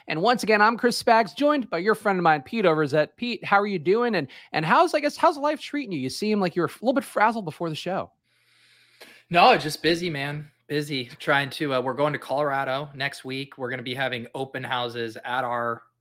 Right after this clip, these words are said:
Speaker 2: condo while we're in Colorado. So we just have so much stuff, uh, to get prepared to get our, our condo ready. Basically, like, all these projects I put off for five, six years,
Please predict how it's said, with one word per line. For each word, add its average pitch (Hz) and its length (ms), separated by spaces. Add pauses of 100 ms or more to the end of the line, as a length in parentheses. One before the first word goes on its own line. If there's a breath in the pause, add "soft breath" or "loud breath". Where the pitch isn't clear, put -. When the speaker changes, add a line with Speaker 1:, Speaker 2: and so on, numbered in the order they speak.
(120)
Speaker 2:
condo 123 460
while 113 240
we're 113 160
in 120 140
Colorado. 117 520
So 120 200
we 120 80
just 117 180
have 123 140
so 127 280
much 123 280
stuff, - 520
uh, 127 360
to 135 180
get 131 320
prepared 127 540
to 143 80
get 131 160
our, 135 240
our 139 120
condo 135 380
ready. 135 320 (160 loud breath)
Basically, 247 320
like, 156 180
all 135 160
these 151 140
projects 135 460
I 123 60
put 131 200
off 120 260
for 117 120
five, 117 360
six - 320
years, 123 420